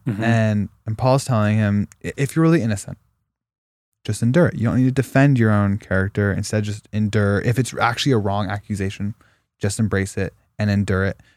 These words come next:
Speaker 2: because Jesus suffered even though he was innocent. And recognizing that helps us be able to suffer as well."
Speaker 1: Mm-hmm.
Speaker 2: And he also says that, uh, in, in this,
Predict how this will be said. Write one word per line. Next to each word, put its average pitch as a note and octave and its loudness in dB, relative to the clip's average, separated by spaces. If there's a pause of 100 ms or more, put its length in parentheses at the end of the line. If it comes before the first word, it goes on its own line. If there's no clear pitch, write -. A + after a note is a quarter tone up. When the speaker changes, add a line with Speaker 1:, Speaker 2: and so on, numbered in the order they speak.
Speaker 2:
because G2 -6
Jesus B2+ 4
suffered F#2 -4 (540)
even A2 2
though F#2+ 2
he G#2+ 2
was G2+ 2
innocent. F2 -6 (580)
And F#2+ 0
recognizing G#2 -2
that G2 -4
helps G#2+ -6
us - -6
be - -12
able - -8
to - -14
suffer - -8
as - -12
well." - -14 (180)
Speaker 1:
Mm-hmm. G2 0 (1040)
Speaker 2:
And A#2 2
he B2 4
also C3 2
says E3 4
that, D#3 6
uh, B2 2 (520)
in, B2+ 2
in B2+ 2
this, B2+ 2